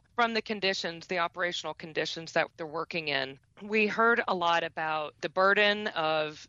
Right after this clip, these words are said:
the unknown, from going on details, in some cases repeated details, in some cases not having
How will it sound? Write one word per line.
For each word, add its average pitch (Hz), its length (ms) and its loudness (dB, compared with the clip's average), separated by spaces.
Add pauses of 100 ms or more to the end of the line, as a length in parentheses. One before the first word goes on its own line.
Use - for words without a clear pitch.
the 190 140 2
unknown, 180 760 0 (160)
from 165 300 0
going 175 320 4
on 165 180 2
details, 185 640 6
in 165 140 -4
some 170 220 0
cases 170 420 2
repeated 202 460 6
details, 175 760 10 (300)
in 165 160 4
some 170 200 10
cases 170 460 8
not 165 260 12
having 165 600 12